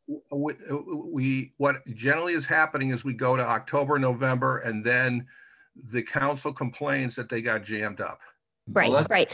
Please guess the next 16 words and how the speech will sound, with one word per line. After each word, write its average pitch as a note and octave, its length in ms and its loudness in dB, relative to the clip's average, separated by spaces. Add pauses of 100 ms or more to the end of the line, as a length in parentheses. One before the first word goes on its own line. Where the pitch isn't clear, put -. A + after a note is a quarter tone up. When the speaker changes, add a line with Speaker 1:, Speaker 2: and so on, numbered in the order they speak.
(160)
Speaker 3:
I'm G3+ 100 -4
not C4+ 100 8
Speaker 2:
right. A#3 160 8
And D4 180 6
so D4+ 80 8
Speaker 3:
defending C#4 40 10
Speaker 2:
I C#4+ 140 8
think D#4 220 2
Speaker 3:
Paul. - 380 6
Speaker 2:
along C#4 400 6
those C#4 240 6
Speaker 3:
Paul C#4+ 100 6
Speaker 2:
lines, A#3 260 2 (140)
you B3+ 100 0
Speaker 3:
Paul. A#3 120 4
Speaker 2:
know, G#3+ 80 -8